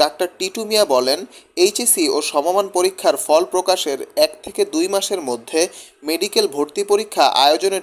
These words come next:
চিন্তাভাবনা করা হচ্ছে। আমরা সেভাবেই প্রস্তুতি নিচ্ছি। আমাদের পরিকল্পনা মন্ত্রণালয়ের সঙ্গে আলাপ করব। এরপর মন্ত্রণালয় এ বিষয়ে চূড়ান্ত সিদ্ধান্ত নেবে। জানা গেছে,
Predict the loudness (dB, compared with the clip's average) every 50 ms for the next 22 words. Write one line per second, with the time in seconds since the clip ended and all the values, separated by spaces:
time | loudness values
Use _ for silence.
0 | -6 -8 -10 -2 0 -2 0 0 -2 -2 0 -2 -4 -2 0 2 2 4 2 2
1 | 0 -6 -8 _ -10 -10 -10 -12 -14 _ _ _ _ _ _ _ _ _ _ _
2 | _ _ _ -4 0 2 2 2 2 2 2 2 2 2 0 2 0 0 0 0
3 | -2 -2 0 -2 -2 -2 -2 -4 -4 -6 -6 -6 -8 -8 -8 -12 -16 _ _ _
4 | _ _ _ _ -2 0 0 0 0 -2 -4 0 0 0 0 0 0 0 0 0
5 | 2 0 0 2 2 2 2 2 0 -2 0 -2 -2 0 2 4 6 6 6 4
6 | 4 2 0 0 0 2 0 2 2 4 4 4 4 4 4 2 0 -2 -4 -4
7 | -4 -6 -10 -10 -12 _ _ _ _ _ _ _ _ -2 0 0 2 4 2 2
8 | 4 4 2 0 0 0 -2 -2 0 2 4 6 6 6 4 2 0 -2 -2 0
9 | -2 -2 0 0 0 0 0 -2 -2 -2 0 -2 -2 -2 -4 -4 -2 -2 -4 -6
10 | -6 -6 -6 -6 -4 -4 -4 -6 -8 -8 -12 -12 -12 -14 -14 -14 _ _ _ _
11 | _ _ _ _ _ _ _ _ _ _ _ _ _ _ _ _ _ _ 0 2
12 | 2 4 4 2 2 2 2 2 2 2 2